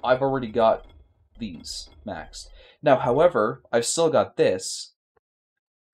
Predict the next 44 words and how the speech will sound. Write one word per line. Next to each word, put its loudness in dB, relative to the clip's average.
But 4
in 2
my 2
opinion, -6
the 2
legend -2
level -4
really -2
doesn't 0
matter -4
that -6
much -12
to -12
me. -14
Like, -4
i-, -20
it's 0
something 0
that, 2
y-, -6
you -2
know, 0
obviously -4
we're 2
gonna, -4
we're -6
gonna -4
get -4
over -2
time, -8
but 6
it's -2
not 2
anything -4
I'm -2
actually -4
gonna -2
work -6
towards, -12
you -4
know -2
what -2
I -8
mean? -8